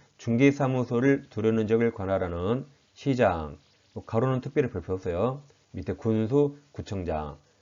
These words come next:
그러니까 등록관청이 시장, 군수, 구청장. 이 자들이 등록증 교부하죠. 삼 번 주의하세요.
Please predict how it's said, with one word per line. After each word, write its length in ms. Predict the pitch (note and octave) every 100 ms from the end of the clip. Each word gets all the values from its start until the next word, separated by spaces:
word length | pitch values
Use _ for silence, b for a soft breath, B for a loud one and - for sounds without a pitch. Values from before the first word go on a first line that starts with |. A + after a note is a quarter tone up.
| -
그러니까 160 | -
등록관청이 840 | - B2 C#3 B2 A2+ A#2 C#3+ C#3+ - _
시장, 460 | - D#3 D3+ C#3+ C#3+ -
군수, 440 | G#2+ G#2+ C3+ C#3+
구청장. 680 | G2 F#2+ G2 F2 D#2+ D2+ D2 - _ _ _
이 120 | A2 A#2
자들이 320 | D3 C#3+ C#3
등록증 500 | G#2+ G#2 - C3+ - -
교부하죠. 580 | F2+ E2 F2+ F#2+ C2+ - _ _ _ b b b b b _
삼 140 | C#3
번 120 | C#3
주의하세요. 580 | A2+ G2+ G#2 F#2+ A#2+